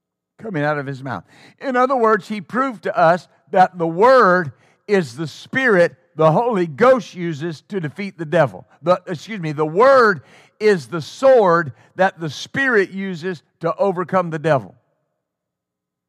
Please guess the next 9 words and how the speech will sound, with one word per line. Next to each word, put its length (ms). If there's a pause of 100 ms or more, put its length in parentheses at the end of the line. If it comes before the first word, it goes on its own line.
(120)
coming 300
out 140
of 60
my 160
mouth. 300 (3000)
And, 240
and 180
very 220
often, 500